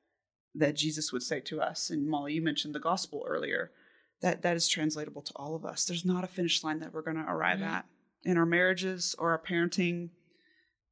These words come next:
Speaker 1: I, I remember when Matt and I were talking about getting married,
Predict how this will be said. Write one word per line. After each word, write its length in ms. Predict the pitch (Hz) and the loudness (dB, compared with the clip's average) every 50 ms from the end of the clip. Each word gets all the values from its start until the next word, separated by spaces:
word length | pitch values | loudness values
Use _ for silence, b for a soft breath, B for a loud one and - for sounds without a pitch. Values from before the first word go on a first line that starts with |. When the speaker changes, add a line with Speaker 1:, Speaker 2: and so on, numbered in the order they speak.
| _ _ _ _ _ _ | _ _ _ _ _ _
Speaker 1:
I, 140 | - 196 196 | 6 6 6
I 120 | - - 185 | 8 8 6
remember 460 | 190 196 190 190 175 175 170 165 160 | 6 6 4 4 4 4 4 4 2
when 240 | 160 160 160 165 165 | 0 0 0 2 4
Matt 180 | 170 170 170 - | 4 4 4 2
and 100 | 170 170 | -2 -2
I 160 | 160 151 156 | -2 -2 -2
were 240 | 156 160 156 151 147 | -2 -4 -6 -6 -6
talking 360 | - - 160 151 - 165 160 | -4 -6 -6 -4 -2 -4 -2
about 180 | 151 151 - - | -2 -2 -4 -2
getting 220 | 165 160 160 160 | -4 -6 -4 -4
married, 400 | 165 156 156 156 156 - 151 - | -6 -6 -6 -2 -2 -2 -2 -4